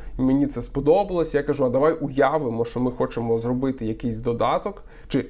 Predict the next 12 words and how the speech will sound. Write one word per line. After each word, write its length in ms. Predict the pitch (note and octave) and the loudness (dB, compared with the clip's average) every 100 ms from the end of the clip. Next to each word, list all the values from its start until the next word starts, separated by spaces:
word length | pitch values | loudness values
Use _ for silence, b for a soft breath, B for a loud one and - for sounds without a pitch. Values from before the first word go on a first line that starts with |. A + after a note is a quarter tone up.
| - | -4
застосунок, 920 | C3+ C3+ - G#2+ - D#3 F#3 G3 - | 0 0 0 -8 0 2 2 -2 -2
е, 200 | C3+ C3+ | 0 2
для 120 | C3+ | 2
власника 600 | C#3 D#3 D3+ D3+ A#2 - | 4 6 4 2 -4 -2
цього 240 | G#2+ C3 C3 | 0 0 0
бізнесу". 720 | C3 G#3 A#3 G3+ - G3+ F#3+ - - | 0 0 0 -2 -2 -4 -4 -10 -8
І 360 | E3 D3+ D3+ C#3+ | 0 2 6 6
запит 440 | C#3+ E3+ E3 D3+ - | 6 2 2 -2 -2
цього 200 | C3 B2+ | -2 2
власника 800 | D#3 G#3 G3 E3 E3 D#3+ D#3 - - | 4 4 0 0 4 4 2 -2 -6
такий: 420 | D#3 D3+ D3 G#2 | -4 2 2 2
"Я 160 | A#2+ D3+ | 2 2